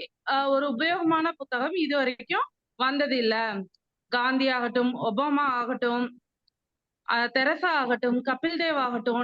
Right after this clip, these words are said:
நைட்டிங்கேல் ஆகட்டும், எல்லாருமே ரகசியமா இல்லாம பகிரங்கமா நாம காப்பி அடிக்கலாம்.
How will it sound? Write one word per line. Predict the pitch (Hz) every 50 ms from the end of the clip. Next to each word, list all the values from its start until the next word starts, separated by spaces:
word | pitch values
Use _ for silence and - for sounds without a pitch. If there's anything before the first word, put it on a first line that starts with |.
| 240
நைட்டிங்கேல் | 240 240 269 311 - - 330 320 311 302 277 269
ஆகட்டும், | 254 240 233 220 202 240 233 233 247 240 247 _ _ _ _ _ _ _ _ -
எல்லாருமே | 240 262 269 294 320 330 349 359 359 349 339 302 294 277 285 330 392 - - - -
ரகசியமா | - 247 247 247 311 320 - - 349 349 330 320 349 370
இல்லாம | 381 330 285 277 269 254 247 269 339 427 440 _
பகிரங்கமா | - 254 254 269 320 359 349 330 320 320 320 320 381 392
நாம | 359 302 269 254 240
காப்பி | - 240 240 - - 247
அடிக்கலாம். | 220 220 202 214 220 214 214 214 196